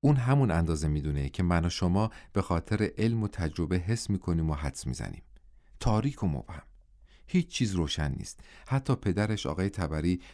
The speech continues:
تا الان فکر می‌کنه که شهرزاد توی بیمارستان به برادرش چسبیده و کسی نمی‌تونه جداش کنه. برای همین دوست ندارم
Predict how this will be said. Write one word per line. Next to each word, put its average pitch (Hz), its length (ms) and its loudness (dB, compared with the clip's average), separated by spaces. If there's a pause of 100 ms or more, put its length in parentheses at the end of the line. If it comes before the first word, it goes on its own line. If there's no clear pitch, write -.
تا 92 140 4
الان 95 200 2
فکر 107 260 -6
می‌کنه 98 260 -2
که 101 100 -4
شهرزاد 87 480 0
توی 95 200 -2
بیمارستان 82 580 0
به 90 80 2
برادرش 73 520 -2
چسبیده 71 500 -6 (240)
و 101 80 2
کسی 104 300 0
نمی‌تونه 80 380 2
جداش 55 340 -8
کنه. - 260 -16 (500)
برای 101 220 4
همین 113 320 0
دوست 78 220 -4
ندارم 73 360 0